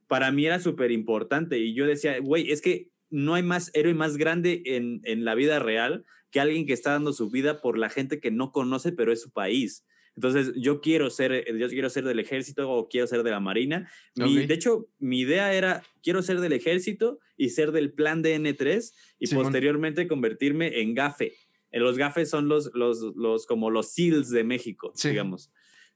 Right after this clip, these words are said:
Speaker 1: Eh, en ese momento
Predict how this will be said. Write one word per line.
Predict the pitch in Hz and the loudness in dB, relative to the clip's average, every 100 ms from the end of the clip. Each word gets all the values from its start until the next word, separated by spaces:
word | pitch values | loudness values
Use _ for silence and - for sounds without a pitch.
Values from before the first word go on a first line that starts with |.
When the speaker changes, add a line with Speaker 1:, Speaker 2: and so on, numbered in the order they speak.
| - | -4
Speaker 1:
Eh, | 110 110 107 107 107 110 110 - _ _ _ - - _ _ - | 0 2 2 0 0 0 0 -4 _ _ _ -20 -20 _ _ -4
en | 135 | 2
ese | 165 185 220 | 2 4 2
momento | 190 165 180 180 220 226 | 2 0 0 2 0 0